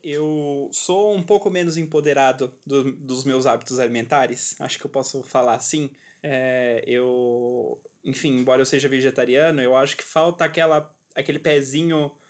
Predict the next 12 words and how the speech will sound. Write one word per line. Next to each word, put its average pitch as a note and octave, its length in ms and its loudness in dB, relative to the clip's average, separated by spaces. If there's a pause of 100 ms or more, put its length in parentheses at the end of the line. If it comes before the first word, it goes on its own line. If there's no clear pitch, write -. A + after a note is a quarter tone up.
no, C#3 540 2
no C3+ 140 0
veganismo C3+ 600 2
um C3 60 -2
pouco D3 300 0
maior C3+ 680 2
pra C3+ 460 2
eu D3 420 4
a-, - 220 -10
absorver D3+ 580 0
mais C#3 880 -2
a, C#3 80 -4